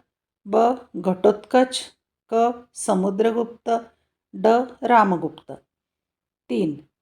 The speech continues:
व्हाईट हॉर्स टेम्पल हे पहिले बौद्ध मंदिर टिंबटिंब देशात बांधले गेले.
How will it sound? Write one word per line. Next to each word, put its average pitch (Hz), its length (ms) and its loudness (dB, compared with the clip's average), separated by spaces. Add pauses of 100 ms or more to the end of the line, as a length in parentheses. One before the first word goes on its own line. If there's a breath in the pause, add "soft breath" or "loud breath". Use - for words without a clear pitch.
(140)
व्हाईट 220 500 0
हॉर्स 262 500 2
टेम्पल 170 440 0 (540)
हे 254 80 -2
पहिले 233 480 4
बौद्ध 214 440 4
मंदिर 226 480 4
टिंबटिंब 226 460 2
देशात 208 480 4
बांधले 175 380 4
गेले. 151 300 -4